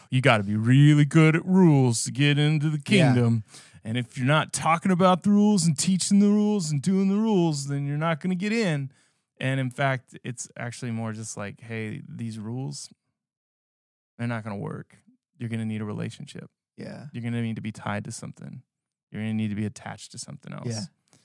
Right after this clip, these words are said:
Speaker 2: You need help.
Speaker 1: You need big time help.
Speaker 2: Yeah.
Speaker 1: And you
Speaker 2: You
Speaker 1: can't
Speaker 2: can't
Speaker 1: even picture where I'm trying to take you.
Speaker 2: You can't be a Yahweh worshiper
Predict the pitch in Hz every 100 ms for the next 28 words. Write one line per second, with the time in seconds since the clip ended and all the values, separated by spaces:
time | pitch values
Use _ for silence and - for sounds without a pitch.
0 | _ - 247 160 160 147 143 127 107 110
1 | 113 - _ - 113 117 113 127 123 -
2 | _ _ - 113 - 104 95 101 - -
3 | _ - 120 117 107 - - _ - 143
4 | 160 170 175 170 185 180 180 - - 190
5 | - 120 104 - _ - 120 113 113 107
6 | 107 110 113 117 - 131 - 156 151 -
7 | 131 123 127 123 120 113 - 117 107 113
8 | 120 120 117 107 107 - - - - 202